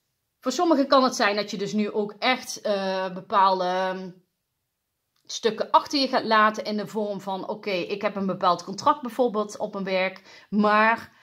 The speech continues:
mijn takenpakket is veel uitgebreider als wat er in het contract staat. Dus waarom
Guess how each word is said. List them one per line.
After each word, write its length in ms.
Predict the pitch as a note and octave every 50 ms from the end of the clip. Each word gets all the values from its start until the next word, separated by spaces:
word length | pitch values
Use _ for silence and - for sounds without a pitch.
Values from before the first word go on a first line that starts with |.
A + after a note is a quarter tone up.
| _ _ _ _
mijn 320 | G3 G3 G3 F#3+ F#3+ F#3+
takenpakket 760 | - A3+ G#3 G#3+ G#3+ A3+ A3 A3 A3 A3 A3 G#3+ G#3+ G#3+ G#3+ -
is 220 | - F#3 F#3 -
veel 360 | - - - A3+ A#3 A3 - -
uitgebreider 640 | G3 G#3 G#3+ G#3+ - F#3+ F#3+ F#3+ G3+ G3+ G3+ G3+ G3+
als 160 | - G3+ E3+
wat 180 | F3 G3+ G3 G3
er 120 | F#3 -
in 140 | F#3 G3 F#3+
het 120 | F3+ -
contract 460 | - F3 F3 - - - G#3 G#3+ G#3+
staat. 560 | - - - G3+ F#3 F#3 A3+ - - G#3 F3 -
Dus 260 | G#3+ A3 B3 B3 -
waarom 600 | F#3+ F#3+ G3 G3+ G#3 G3 G3+ A3 A3+ C4 D#4